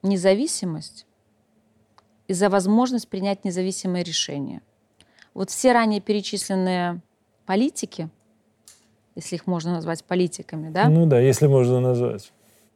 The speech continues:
Speaker 1: Они не относятся к этой категории. Их решения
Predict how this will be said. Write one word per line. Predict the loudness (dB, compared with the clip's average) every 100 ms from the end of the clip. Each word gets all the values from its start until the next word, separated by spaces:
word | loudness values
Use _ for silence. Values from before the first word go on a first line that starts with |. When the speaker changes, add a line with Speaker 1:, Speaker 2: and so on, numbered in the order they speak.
| _ _ _ -2
Speaker 1:
Они | 2 4
не | 4 2
относятся | -2 -6 -8 -12 -10
к | -10
этой | -12 -14
категории. | -12 -10 -6 -6 -8 -16 _ _ _ _ _ _ _ _ _ _ -4
Их | -2
решения | 0 -2 0 0 0 -2 -4